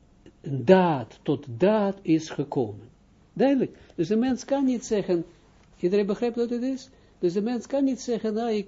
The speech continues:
kom niet, kom er niet aan, ik wil alleen maar een kusje. Ik wil alleen maar een kusje, ik kom toch niet aan, ik ga toch niets anders doen. Hè? Duidelijk. Dus een gedachte bij hem, een gedachte die bij hem bijvoorbeeld, de, de mens,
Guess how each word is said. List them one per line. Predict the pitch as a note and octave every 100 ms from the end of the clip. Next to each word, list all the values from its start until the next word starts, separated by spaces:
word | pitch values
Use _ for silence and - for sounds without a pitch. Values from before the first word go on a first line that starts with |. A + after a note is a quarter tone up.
| -
kom | - B3+
niet, | C4 B3
kom | B3+ B3+
er | B3+
niet | B3+ B3+
aan, | A#3 A3+ A3 -
ik | G#3 G3
wil | A#3
alleen | B3+ C#4
maar | C4
een | B3
kusje. | A3+ G3 - F#3+ F#3 _ _ - _ _ -
Ik | F3 F3+
wil | C4+
alleen | D4 D4
maar | C#4
een | C#4
kusje, | - D3 - C3+ C#3+
ik | C#3
kom | A3+
toch | A#3+ B2+
niet | - A2+
aan, | A3 B3 C#3+
ik | B2
ga | - B2+
toch | B2+
niets | C3+ C3+
anders | B3+ C4+ G3 -
doen. | - - - - -
Hè? | A#3 - - _ _ - - - - - - - -
Duidelijk. | - D3+ B3+ C#4 F3+ - - -
Dus | E3
een | F3 E3
gedachte | B3+ A#3+ A#3 - D3
bij | C#3+ C#3+
hem, | D3+ C3+ -
een | E3
gedachte | C#3 G3 C4+ - G3
die | F3
bij | D#3+ E3+
hem | E3+ D#3+
bijvoorbeeld, | D3 D#3 C#3+ C#3+ - - -
de, | D3 C#3
de | C#3
mens, | C#3 B2+ B2+ -